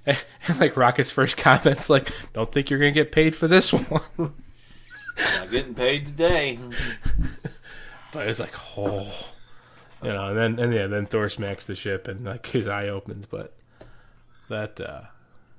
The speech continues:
Speaker 1: that was very funny <laughs> with them.
Speaker 2: So, yeah, Rocket, Groot, and Thor, they head off to get another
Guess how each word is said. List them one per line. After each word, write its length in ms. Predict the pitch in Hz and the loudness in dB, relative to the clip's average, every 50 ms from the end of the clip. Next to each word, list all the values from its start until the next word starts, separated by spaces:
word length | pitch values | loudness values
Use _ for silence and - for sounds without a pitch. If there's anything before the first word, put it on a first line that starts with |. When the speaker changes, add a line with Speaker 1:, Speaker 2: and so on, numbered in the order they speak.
| - _ _ _ _ _ - - _ _ _ | -20 _ _ _ _ _ -20 -20 _ _ _
Speaker 1:
that 160 | - 139 123 | -2 0 2
was 200 | 127 120 113 110 | 2 2 0 -2
very 280 | 107 110 104 107 98 98 | -4 -6 -6 -4 -6 -6
funny 300 | 104 - - 101 98 123 - | -8 -10 -10 -10 -10 -10 -10
<laughs> 60 | - | -12
with 140 | - - - - - - | -12 -12 -12 -12 -6 -2
them. 120 | 151 139 - - 165 - - - - - | -2 -2 -2 -2 -6 -6 -6 -12 -14 -10
Speaker 2:
So, 140 | - 202 | -8 -8
yeah, 220 | - - - - - - | -8 -8 -8 -12 -12 -10
Rocket, 460 | - 113 120 123 123 123 - 156 143 135 | -6 -2 0 0 0 -2 -4 -8 -10 -10
Groot, 320 | - 113 117 117 120 123 | -6 -4 -2 -2 -2 -4
and 80 | 117 98 | -8 -10
Thor, 320 | - 117 107 110 113 113 | -8 -6 -4 -2 -2 -2
they 180 | 110 117 117 117 | -2 -2 -2 0
head 160 | 123 120 117 | 0 2 4
off 280 | 113 110 110 110 - | 4 6 4 4 2
to 60 | - 110 | -2 -8
get 120 | 104 104 | -8 -8
another 560 | 104 101 104 101 98 95 95 95 98 101 101 | -8 -8 -8 -6 -6 -6 -6 -6 -6 -8 -10